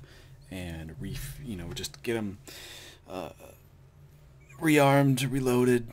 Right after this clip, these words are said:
good to go. And we'll take the last sector of Port Kip and see where that leaves us. And I think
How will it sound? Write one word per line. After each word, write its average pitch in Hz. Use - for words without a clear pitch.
good 117
to 123
go. 107
And 131
we'll 120
take -
the 143
last 135
sector 135
of 120
Port 127
Kip 143
and 92
see -
where 104
that 95
leaves 101
us. -
And 95
I 95
think 117